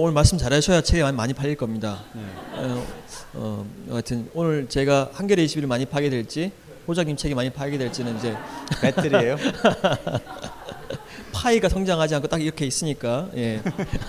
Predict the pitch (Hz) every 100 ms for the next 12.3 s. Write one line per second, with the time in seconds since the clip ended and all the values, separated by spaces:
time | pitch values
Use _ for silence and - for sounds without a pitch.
0 | 175 - 135 - - - - - - -
1 | - 185 226 214 190 180 156 143 160 139
2 | 139 127 131 147 143 135 123 135 120 120
3 | - 123 110 104 - - - 202 185 170
4 | 160 - - 190 202 185 160 175 165 160
5 | 143 139 139 - 143 151 156 151 - -
6 | - - - 151 165 185 180 208 175 143
7 | 139 160 165 233 190 175 156 156 143 143
8 | 139 120 127 135 127 117 139 127 123 127
9 | 113 - - - 117 147 165 151 147 147
10 | 147 139 110 131 190 - - - 220 190
11 | 147 175 165 165 160 151 170 160 135 -
12 | 143 131 123